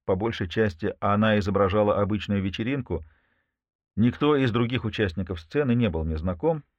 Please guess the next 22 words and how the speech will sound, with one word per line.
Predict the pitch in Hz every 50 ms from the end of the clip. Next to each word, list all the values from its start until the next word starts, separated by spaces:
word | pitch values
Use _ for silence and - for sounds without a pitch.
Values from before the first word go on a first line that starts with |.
| _ -
но | - 104 -
это | - - -
и | -
не | 90 92
удивительно. | 92 92 85 107 117 147 160 - 147 135 135 135 123 - _ _ _ _ _ _ _ _ _ _ _ _ _ _ -
По | - 123
мере | 139 147 139 131
того, | - 131 127 139 151
как | - 135 113 -
ты | - 127
становишься | 110 - - 120 127 117 110 104 - - 110
старше, | - - - 165 180 160 - - 123 95
круг | - - 127 156 156 131
друзей | 135 127 113 113 135 127
меняется. | 120 113 98 90 80 69 64 65 - - - - _ _ _ _ _ _ _ _ _ _ _ _ _ -
Ты | 160 160
изменяешься, | 107 82 82 80 80 104 123 131 123 120 113 104 - - - - - 92 85 -
переезжаешь | 98 92 104 110 107 90 110 135 135 127 110 -
с | -
места | 107 107 101 90 - 98
на | 95 98
место. | 98 107 123 127 120 - - 117 101 -